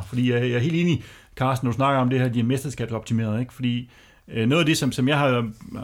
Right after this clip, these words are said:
har bemærket som markant statistik, var noget, der kom ind på, øh, øh, på bold punktum d k for nylig omkring, øh, antal benyttede spillere. Mm. Øh, hvor hvis man kigger på, hvad har, hvad har vi, øh, benyttet af antal spillere i indeværende sæson, der har vi brugt toogtredive forskellige spillere.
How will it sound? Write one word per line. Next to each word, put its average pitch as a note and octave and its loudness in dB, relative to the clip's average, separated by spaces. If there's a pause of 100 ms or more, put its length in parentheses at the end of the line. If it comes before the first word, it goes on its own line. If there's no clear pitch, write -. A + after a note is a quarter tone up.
(140)
har B2+ -6
bemærket A2+ 2
som A#2+ -2
markant A#2 -2
statistik, A#2 -4
var A#2 -4
noget, A#2 0
der A2+ 0
kom A#2 -2
ind B2 0
på, G#2 0
øh, G2+ -4 (440)
øh, G#2 -2
på A#2 -4
bold A#2+ -2
punktum B2 -2
d - -4
k A2+ -4
for A#2+ 0
nylig B2 4
omkring, A2+ -2
øh, A2+ -4
antal A2+ -2
benyttede A#2 -2
spillere. C3 -6 (380)
Mm. G2+ -12 (120)
Øh, A2 2
hvor A2+ 0
hvis G2+ -4
man G#2 -6
kigger E3+ -2
på, C3+ 2
hvad C#3 0
har, B2+ 2
hvad C#3 -2
har C3 -2 (120)
vi, D3+ 0
øh, A2 -2 (240)
benyttet B2+ 2
af A#2 0
antal A2+ -4
spillere B2 0
i A2 -2
indeværende A#2 0
sæson, B2 -4 (320)
der C3+ -2
har B2 2
vi B2 4
brugt B2+ -2 (180)
toogtredive B2 -2
forskellige A#2 -6
spillere. A2 -8